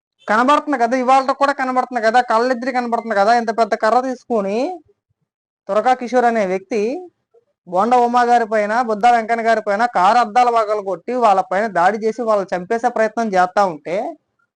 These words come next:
వాళ్ళ పైన మనం ఏ యాక్షన్ తీసుకున్నాం? గవర్నమెంట్లో ఉండి, అధికారంలో ఉండి కళ్ళెద్ది కనబడట్లేదా మనకి? కనబడిందా లేదా? అలాగే తెలుగుదేశం పార్టీ ఆఫీస్ పైన దాడి, తలకాయలు పగలు కొట్టారు అక్కడ.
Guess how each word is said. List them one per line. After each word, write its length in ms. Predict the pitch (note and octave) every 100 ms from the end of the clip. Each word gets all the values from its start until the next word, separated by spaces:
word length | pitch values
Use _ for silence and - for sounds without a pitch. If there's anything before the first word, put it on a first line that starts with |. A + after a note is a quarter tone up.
| E3+
వాళ్ళ 260 | F#3+ B3+
పైన 260 | B3+ A#3 C#4
మనం 180 | D4 B3+
ఏ 80 |
యాక్షన్ 340 | B3+ C4+ C4 C4+
తీసుకున్నాం? 440 | C4 C4+ C4+ B3+
గవర్నమెంట్లో 440 | A3+ A#3+ B3 A#3 A#3+
ఉండి, 120 | A#3
అధికారంలో 480 | G#3+ A#3 A#3 A#3+ A#3
ఉండి 160 | A#3
కళ్ళెద్ది 400 | A#3 G3+ A3 A3
కనబడట్లేదా 540 | A#3+ A3 A#3 A#3+ B3 B3
మనకి? 500 | A#3+ A#3 B3+ A#3 A3+ _ _ _ _ _ -
కనబడిందా 380 | A3+ A#3+ B3+
లేదా? 520 | C4+ C4 B3+ B3 A#3 B3 - _ _ _ _ _ _ _ _ _ _ _ _ _ _ _ _
అలాగే 320 | F#3 A#3 B3+ C4
తెలుగుదేశం 500 | A#3+ B3 C4 B3+ A#3+
పార్టీ 300 | B3+ B3 B3+
ఆఫీస్ 300 | A3+ A#3+ A3+
పైన 120 | B3
దాడి, 540 | A3 A3+ A#3 A#3 A3 _ _ _ _ _ _ _ _ -
తలకాయలు 320 | A3 B3+ C#4
పగలు 240 | C4 C4
కొట్టారు 300 | B3+ B3+ B3+
అక్కడ. 340 | A#3+ A3+ A3